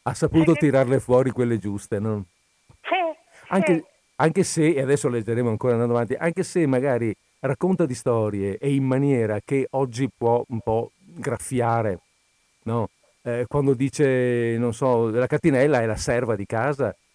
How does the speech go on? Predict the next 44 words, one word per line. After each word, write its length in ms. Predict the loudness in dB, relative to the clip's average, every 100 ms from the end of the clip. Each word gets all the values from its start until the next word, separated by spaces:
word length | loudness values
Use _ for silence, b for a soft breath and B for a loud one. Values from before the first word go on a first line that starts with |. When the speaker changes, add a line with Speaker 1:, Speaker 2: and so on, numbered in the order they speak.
| _ _ _ _ _
Speaker 1:
e 80 | -4
la 80 | -2
chiama 320 | 2 2 2
proprio 240 | 0 -2
serva, 560 | -4 -4 -2 0 0 -2 -6 _ _ _ _ _ _ _
perché 260 | -2 0 0
così 220 | 0 -2
si 100 | -2
Speaker 2:
Ah. 40 |
Speaker 1:
chiamavano 480 | 0 2 2 2 2
allora, 360 | 2 4 4 2
ed 100 | 2
è 20 |
inutile 320 | 0 0 -2
star 160 | -2 -2
qui 160 | 0
adesso 420 | 2 2 0 -2 -2
a 140 | -2
dire, 320 | -2 0 4
"Eh, 60 | 4
ma 100 | 4
non 140 | 0
si 100 | -4
dicono 300 | -6 -2 -2
certe 220 | -2 -6 -6
parole", 440 | -6 -6 -6 -4
no? 260 | -2 -2 -4 _ _ _ _ _ _ -12
Speaker 2:
Sì, 80 | -10 -8 -10 -10 -8
sì, 100 | -8 -8 -10
per 120 | -10
carità, 800 | -8 -8 -8 -4 -2 0 -2 -6
è 60 | -6
logico 560 | -6 -6 -8 -10 -10
che 120 | -10 -10
era 180 | -8
la 140 | -12 -14 -10
serva, 340 | -10 -8 -12 -14 B B -8
però, 200 | -2 0
eh, 520 | 0 0 -2 -2 -6
però 180 | -2 0 0 0 -2
era 280 | -2 -2 -4
trattata 460 | -6 -2 -2 -2
in 100 | -4
modo 320 | -6 -6 -6